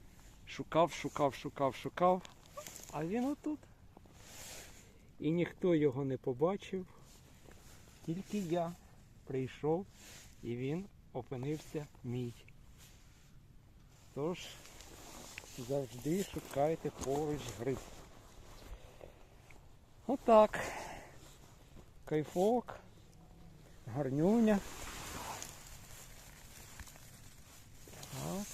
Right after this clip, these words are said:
Краса, друзі, краса. А! От якось так. Задоволення <laughs> на всі сто відсотків. Кайфок.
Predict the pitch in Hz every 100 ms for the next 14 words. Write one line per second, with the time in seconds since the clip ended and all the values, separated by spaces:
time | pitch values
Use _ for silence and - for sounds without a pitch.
0 | - - - - - - - - - -
1 | - - - 120 117 - 123 117 - 139
2 | 117 123 135 123 123 123 98 - - 110
3 | 120 - 120 104 92 - - - - -
4 | - - - - - - - - - -
5 | - - 127 127 123 110 - - - -
6 | - - - - - - - - - -
7 | - - - - - - 143 190 - 156
8 | 170 202 - - 147 165 - - - -
9 | - 120 120 113 113 160 202 180 147 196
10 | - 175 - - - - 127 127 - 196
11 | 190 - 151 175 165 - - 135 135 -
12 | 139 - - - - - - - - -
13 | - - - - - 175 - 127 127 -